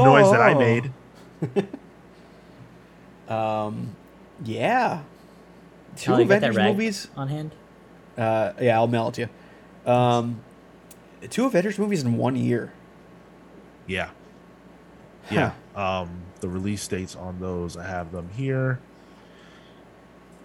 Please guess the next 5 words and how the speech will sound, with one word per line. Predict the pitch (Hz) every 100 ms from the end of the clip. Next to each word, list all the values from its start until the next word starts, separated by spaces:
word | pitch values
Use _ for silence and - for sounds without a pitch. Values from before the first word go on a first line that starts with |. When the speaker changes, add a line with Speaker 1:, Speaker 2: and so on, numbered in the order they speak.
| -
Speaker 1:
Uh, | 147 151 156 147 139 - - - - -
but | 156
yeah, | 139 90 -
two, | 175 170
two, | - - 180 180 165